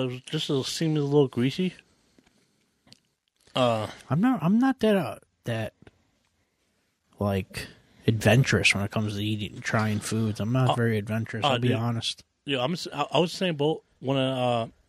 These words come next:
Speaker 1: my, uh, favorite thing is to try is curry.
Speaker 2: I don't think I would like curry. Isn't curry spicy?
Speaker 1: No, it's, curry is just,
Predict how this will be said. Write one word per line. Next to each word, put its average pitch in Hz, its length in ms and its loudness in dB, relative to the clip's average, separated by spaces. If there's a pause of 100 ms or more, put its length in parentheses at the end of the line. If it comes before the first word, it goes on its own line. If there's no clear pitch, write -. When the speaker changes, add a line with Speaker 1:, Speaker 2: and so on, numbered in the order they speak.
(200)
Speaker 1:
my, 127 200 2
uh, 117 160 0
favorite 135 360 -4
thing 131 260 -4
is 131 280 -6
to - 80 -14
try 113 300 -2
is 135 180 -4
curry. 117 380 2 (2250)
Speaker 2:
I 131 60 -2
don't 147 120 0
think 160 100 -2
I 120 40 0
would 101 80 -2
like 107 200 -4
curry. 95 260 -6
Isn't 175 200 0
curry 196 220 6
spicy? - 640 0
Speaker 1:
No, 135 440 2
it's, 147 240 -6
curry 190 420 4
is 156 120 0
just, - 460 -2